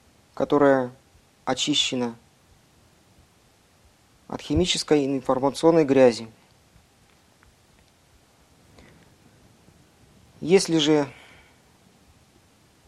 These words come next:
дистиллятор достать по каким-либо причинам невозможно, значит, есть выход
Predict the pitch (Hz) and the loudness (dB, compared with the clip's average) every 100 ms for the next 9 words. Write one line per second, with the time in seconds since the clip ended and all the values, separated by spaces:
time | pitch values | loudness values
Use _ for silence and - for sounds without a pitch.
0 | _ _ _ _ _ - - 151 156 147 | _ _ _ _ _ -20 -10 4 4 4
1 | 131 139 - 147 127 139 - 170 175 151 | 0 -2 0 0 0 2 4 4 4 4
2 | 139 135 160 147 147 139 135 139 139 185 | 4 4 4 -2 -2 0 2 2 4 2
3 | 175 151 131 _ _ _ _ _ _ _ | 2 -6 -10 _ _ _ _ _ _ _
4 | _ _ _ _ - _ - - - - | _ _ _ _ -20 _ -20 -20 -20 -20
5 | _ _ 180 190 185 - - - - - | _ _ 0 2 -2 -6 -16 -18 -20 -20
6 | - - - - - _ _ _ - 165 | -20 -20 -20 -20 -20 _ _ _ -4 -2
7 | - 160 175 165 | 2 4 6 2